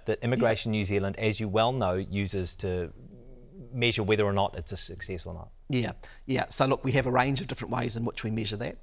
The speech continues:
Speaker 2: We've had a very big focus in the, over the last few months on the processing times.
Speaker 1: Sorry, I'm gonna
Speaker 2: They
Speaker 1: stop there right
Speaker 2: Yep.
Speaker 1: there. What, what's the measure for ninety percent right now?
Speaker 2: Well, ninety percent, if, if that's the figure that you've checked, I'll, I'll take your word on that.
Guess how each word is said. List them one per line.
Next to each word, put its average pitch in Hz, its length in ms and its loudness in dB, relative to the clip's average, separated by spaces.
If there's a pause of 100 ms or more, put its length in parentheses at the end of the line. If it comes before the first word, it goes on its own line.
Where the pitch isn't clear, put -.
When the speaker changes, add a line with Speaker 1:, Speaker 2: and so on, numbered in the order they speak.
(400)
Speaker 2:
We've 135 180 4
had 135 120 2
a 113 40 0
very 127 380 4
big 113 180 0
focus - 480 -2
in 104 120 -4
the, 90 100 -2
over 104 100 -4
the - 60 -6
last - 260 -4
few 113 140 -4
months - 260 -6
on 110 140 -2
the 113 40 -6
processing 107 540 -2
times. 117 160 0
Speaker 1:
Sorry, 113 220 8
I'm 104 80 4
gonna 110 140 2
Speaker 2:
They - 40 2
Speaker 1:
stop 110 240 4
there 113 140 6
right 110 80 6
Speaker 2:
Yep. 127 80 4
Speaker 1:
there. 110 100 4 (160)
What, 117 180 2
what's 117 260 4
the 123 80 0
measure 107 220 2
for 101 120 -2
ninety 95 240 0
percent - 320 -6
right - 120 -8
now? - 220 -8 (140)
Speaker 2:
Well, 127 80 2
ninety 131 260 4
percent, 131 320 0
if, 127 160 -4
if 135 80 0
that's - 220 4
the 135 40 -4
figure 135 220 4
that 127 80 -2
you've 139 160 2
checked, - 300 0
I'll, 127 160 2
I'll - 80 -2
take - 260 -2
your 123 80 -4
word 123 220 0
on 117 160 -4
that. - 140 -6